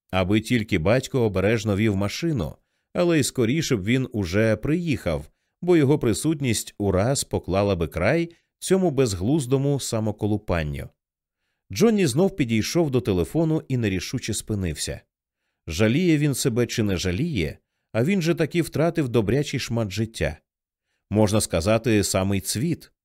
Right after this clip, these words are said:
І не шкодував зусиль і праці, щоб віднайти себе.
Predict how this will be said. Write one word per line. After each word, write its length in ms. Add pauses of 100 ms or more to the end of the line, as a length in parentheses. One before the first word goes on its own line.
(480)
І 80
не 140
шкодував 540
зусиль 480
і 100
праці, 460
щоб 260
віднайти 560
себе. 420